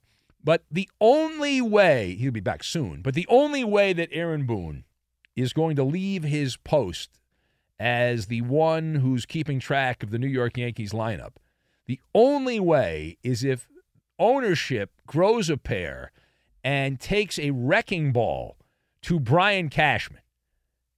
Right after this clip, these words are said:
It's gonna have to be the Daily Double. The only way they get rid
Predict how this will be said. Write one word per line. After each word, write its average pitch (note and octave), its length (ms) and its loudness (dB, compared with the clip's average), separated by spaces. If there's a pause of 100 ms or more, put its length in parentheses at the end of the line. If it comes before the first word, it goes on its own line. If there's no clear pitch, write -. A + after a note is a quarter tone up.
(100)
It's F3 180 0
gonna B3+ 240 4
have G3+ 280 4
to F#3 100 -4
be G3 160 0
the D#3+ 80 0
Daily E3+ 340 2
Double. C#3+ 340 2
The D3+ 220 -2
only B3+ 400 4
way G#3+ 240 4
they F#3+ 220 2
get F3 280 2
rid C3 460 2